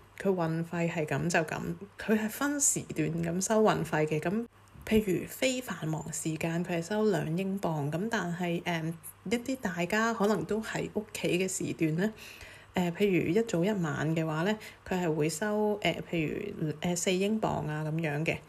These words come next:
噉就隨時間而定啦。連姨媽家私都係要收運費，你唔好以為越買得多佢會，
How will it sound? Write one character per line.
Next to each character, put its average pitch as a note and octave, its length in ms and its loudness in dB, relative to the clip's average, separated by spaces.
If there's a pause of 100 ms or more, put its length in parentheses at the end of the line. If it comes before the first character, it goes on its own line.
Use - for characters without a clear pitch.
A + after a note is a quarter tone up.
(200)
噉 A3 100 -2
就 A3 120 4
隨 - 300 0
時 - 280 -2
間 E3 160 -2
而 E3 100 2 (160)
定 D3+ 260 0
啦。 G#3 220 0 (760)
連 F3 300 4
姨 E3 220 2
媽 A3+ 300 0
家 A3+ 260 2
私 A3 280 0
都 G#3+ 140 2
係 E3 400 2
要 D#3+ 60 2
收 F#3 300 0
運 D#3 280 0
費， D#3+ 220 0
你 E3+ 120 2
唔 F3 100 0
好 G#3+ 80 4
以 G3+ 180 2
為 D3 300 2
越 D#3+ 140 6 (140)
買 D#3 260 2
得 G#3 120 2
多 G#3 260 2
佢 E3+ 220 0
會， D3+ 380 4